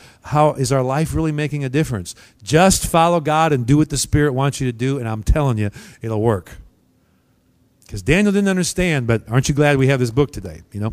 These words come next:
So, all right. So, um, he says, "I didn't understand." And then he says, "My Lord, what shall be the end of these things?" So here he is. He's heard about the holy people being broken. He's heard about three and a half ye-, uh,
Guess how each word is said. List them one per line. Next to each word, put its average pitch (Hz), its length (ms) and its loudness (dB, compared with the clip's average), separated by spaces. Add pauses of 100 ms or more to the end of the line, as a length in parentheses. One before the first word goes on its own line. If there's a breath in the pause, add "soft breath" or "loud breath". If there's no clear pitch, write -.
(400 loud breath)
So, 185 320 -2 (400 loud breath)
all 185 80 4
right. 202 240 4 (380 loud breath)
So, 190 340 6
um, 135 280 0
he 135 80 -2
says, 196 180 -2
"I 180 80 2
didn't 196 240 2
understand." 190 320 0 (180 loud breath)
And 180 80 0
then 233 60 4
he 226 40 4
says, 196 200 4
"My 233 160 4
Lord, 233 400 4
what 214 240 0
shall 262 200 4
be 202 140 2
the 175 260 -2
end 240 380 0
of 160 80 2
these 160 240 0
things?" 208 480 0 (220 loud breath)
So 165 160 0
here 220 200 2
he 220 120 2
is. 208 120 0
He's 139 180 -6
heard 202 120 -2
about 165 200 -2
the 113 80 -6
holy 196 200 0
people 180 320 -2 (240 loud breath)
being 131 260 -4
broken. 220 680 2
He's 139 180 -2
heard 190 220 2
about 160 320 0
three 208 180 0
and 220 80 2
a 175 60 2
half 147 240 -2
ye-, 151 160 -4
uh, 131 240 0